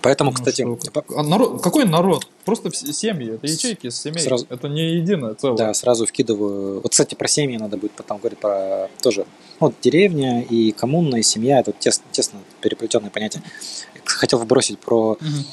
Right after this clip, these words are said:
Speaker 1: если кто-то нас сейчас слушает, у кого-то херовый период жизни. У меня, кстати, был, даже лекция на эту тему была. Я когда с Москвы приехал, меня попросили, попросили рассказать про Москву. Сове-, сразу даю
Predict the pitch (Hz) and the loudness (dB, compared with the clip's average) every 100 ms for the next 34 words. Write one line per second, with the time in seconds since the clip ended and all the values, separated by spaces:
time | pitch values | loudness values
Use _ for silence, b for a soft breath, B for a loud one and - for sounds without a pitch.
0 | - - 127 127 120 - 113 - 147 117 | -4 -2 0 -2 -2 0 -2 -2 -2 -4
1 | - 107 - - 120 117 110 107 104 104 | -4 -4 -4 -2 2 2 2 0 0 2
2 | 135 117 127 - - 117 127 120 B B | 2 2 -2 -4 -6 -6 -4 -4 B B
3 | B B B 120 117 127 - 110 101 104 | B B B -2 0 -2 -4 -10 -14 -14
4 | 143 110 101 95 b b b - 110 117 | -8 -4 -2 -4 b b b -8 -2 -2
5 | - 117 131 - 113 - 107 101 101 - | 0 -2 -2 2 2 0 -4 -8 -8 -4
6 | 104 131 107 104 - _ - 107 123 - | 0 2 2 0 -2 _ -4 0 2 4
7 | 117 104 - 110 120 - 101 92 - 107 | 4 4 4 4 4 0 -4 -4 -6 -8
8 | B B B B B B - - 120 - | B B B B B B -2 2 2 4
9 | - 131 117 117 | 4 4 4 2